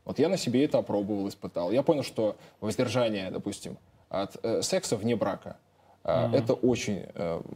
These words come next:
Speaker 1: крутая вещь и полезная для
Speaker 2: То есть ты сексом не занимаешься?
Speaker 1: Я сексом не занимаюсь.
Speaker 2: Почему? Потому
Speaker 1: Уже
Speaker 2: что
Speaker 1: какое-то время.
Speaker 2: Да какое?
Speaker 1: А, ну, какое-то. И это исчисляется, думаю,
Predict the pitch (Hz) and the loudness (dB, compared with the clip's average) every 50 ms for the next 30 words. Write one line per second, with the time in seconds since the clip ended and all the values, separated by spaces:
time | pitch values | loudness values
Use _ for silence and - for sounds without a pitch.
0 | - - - - 120 123 - - 117 110 101 101 127 165 180 - - - 202 - | -10 -8 -4 -2 -2 0 4 4 6 6 6 6 4 4 2 0 -2 -4 0 2
1 | 143 117 117 120 110 - 104 98 92 - - 92 92 92 - 131 - - 147 - | 4 4 4 2 2 0 -2 -2 -2 -2 0 0 2 4 2 2 2 2 0 2
2 | - 175 - - - 151 143 139 135 127 135 131 127 123 113 107 107 104 - - | 2 2 2 2 2 2 2 2 2 2 0 0 2 2 2 0 -2 -4 -10 -12
3 | - - - _ _ _ - - - - - _ _ _ _ _ _ _ - 113 | -12 -14 -16 _ _ _ -16 -16 -16 -16 -18 _ _ _ _ _ _ _ -6 -6
4 | 120 120 - 117 - - - 110 98 - - - - 113 117 107 107 95 107 98 | -6 -4 -6 -6 -6 -6 -6 -6 -6 -8 -12 -10 -4 -2 0 0 0 0 -2 -4
5 | 95 - - 170 165 - - - - _ _ _ _ _ _ _ _ _ _ - | -4 -4 -6 -8 -10 -12 -16 -20 -20 _ _ _ _ _ _ _ _ _ _ -4
6 | 147 - - - 160 151 131 113 107 - _ - 131 131 135 - 151 151 156 127 | -2 -2 0 0 0 0 0 -2 -4 -6 _ 2 2 4 4 4 6 6 6 4
7 | - - 151 143 - 127 147 165 139 - 104 - - _ _ - - - - - | 6 6 4 4 4 4 4 4 2 0 -2 -10 -16 _ _ -12 -10 -4 0 0
8 | 139 139 - - 120 110 107 - - 107 101 98 - - - - - - - 50 | 0 2 2 0 0 0 -2 -6 -6 -4 -2 -2 -2 -2 -4 -4 -6 -6 -6 -6
9 | 50 - - - - - - - - - - - - _ - - - - _ _ | -6 -8 -8 -10 -12 -14 -14 -14 -14 -16 -18 -20 -20 _ -20 -20 -20 -20 _ _
10 | _ - _ _ _ _ _ _ _ _ _ _ _ _ - 127 135 160 185 202 | _ -20 _ _ _ _ _ _ _ _ _ _ _ _ 0 2 4 4 4 4
11 | 196 196 196 196 196 196 196 196 - 202 196 - - 143 113 113 - - 127 123 | 2 2 4 4 4 4 2 2 2 0 2 4 2 2 2 2 0 2 2 4
12 | 120 120 117 117 123 131 143 151 - 156 147 - - 147 - - 143 143 151 147 | 4 4 4 4 6 4 4 6 4 2 4 4 0 0 2 4 4 4 4 2
13 | - - 135 120 110 127 131 135 135 131 131 131 131 131 127 123 117 113 | 2 0 0 2 2 2 2 4 4 2 2 2 2 2 2 0 0 -2